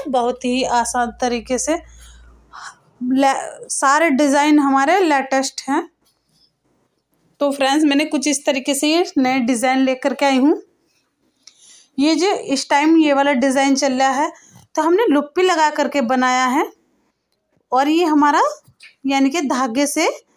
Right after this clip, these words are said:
जैसे मोहरी बनाते हैं, इस तरीके से है। और ये हमने कटिंग करके डिज़ाइन निकाला है। और फ्रेंड्स, ये वाला हमने लेस के द्वारा बनाया है।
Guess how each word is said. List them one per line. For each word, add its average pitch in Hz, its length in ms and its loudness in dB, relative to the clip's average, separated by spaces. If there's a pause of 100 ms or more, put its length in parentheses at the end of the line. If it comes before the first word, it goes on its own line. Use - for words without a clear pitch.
(160)
जैसे 269 200 0
मोहरी 294 360 4
बनाते 277 400 0
हैं, 311 140 2
इस 330 220 0
तरीके 262 360 -2
से 285 180 -2
है। 349 140 2 (760)
और 269 180 0
ये 285 180 0
हमने 302 280 2 (680)
कटिंग 294 320 0
करके 302 380 -2
डिज़ाइन 262 440 0
निकाला 269 400 0
है। 311 160 0 (1120)
और 277 120 0
फ्रेंड्स, 302 420 0
ये 294 120 2
वाला 285 260 2
हमने 285 340 2 (1120)
लेस 269 380 0
के 320 100 0
द्वारा 285 320 2
बनाया 277 380 2
है। 330 160 2